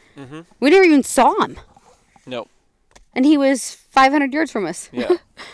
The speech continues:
Speaker 1: Yeah.
Speaker 2: Never saw him.
Speaker 1: But that, so that was the good thing, that we'd had the experience in that same spot with the, with deer a couple days earlier. So we kinda knew what their pattern was. They
Speaker 2: Yeah.
Speaker 1: wanted to come up into that little, uh, pocket, and they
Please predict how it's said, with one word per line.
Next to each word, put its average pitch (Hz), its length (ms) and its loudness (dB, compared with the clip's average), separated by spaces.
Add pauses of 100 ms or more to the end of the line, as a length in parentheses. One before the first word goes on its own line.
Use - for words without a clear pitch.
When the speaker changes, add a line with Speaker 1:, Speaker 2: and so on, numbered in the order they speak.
(240)
Speaker 1:
Yeah. 143 120 -2
Speaker 2:
Never 285 160 2
saw 233 180 -2
him. 135 100 -12 (180)
Speaker 1:
But 147 140 -6
that, - 300 -2
so 170 140 -10
that 165 140 -2
was 165 140 -4
the 143 60 -12
good 160 200 -8
thing, 123 220 -10
that 120 180 -8
we'd 131 160 -8
had 131 480 -2 (160)
the 127 140 -8
experience 123 680 -10
in 127 80 -14
that 117 180 -10
same 131 360 -10
spot 117 520 -6 (200)
with 123 160 -12
the, 120 260 -8
with 113 240 -14
deer 120 340 -8
a - 920 -20
couple 135 180 -8
days 120 220 -4
earlier. 127 460 -6 (220)
So - 200 -10
we 127 80 -8
kinda 151 260 -8
knew 143 260 -10
what 123 140 -6
their 123 140 -8
pattern 139 400 -4
was. 110 180 -14
They 175 60 -10
Speaker 2:
Yeah. 131 80 -8
Speaker 1:
wanted 139 200 -10
to 127 60 -14
come 131 220 -10
up 139 160 -4
into 131 160 -10
that 127 240 -6
little, 127 320 -6
uh, 113 320 -8
pocket, 135 500 -8
and 120 140 -14
they 113 160 -12